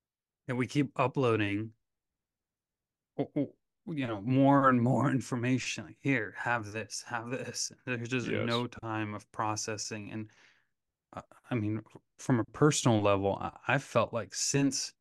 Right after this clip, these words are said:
Speaker 1: technology has taken over my life and since my phone addiction ha-, began at some point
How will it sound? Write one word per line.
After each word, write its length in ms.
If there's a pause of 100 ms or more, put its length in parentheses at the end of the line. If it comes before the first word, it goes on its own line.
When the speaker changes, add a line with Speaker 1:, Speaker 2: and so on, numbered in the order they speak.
(140)
Speaker 1:
technology 800
has 180
taken 380
over 340
my 300
life 460
and 200 (960)
since 320
my 300
phone 340
addiction 640 (180)
ha-, 140 (140)
began 640
at 140
some 220
point 360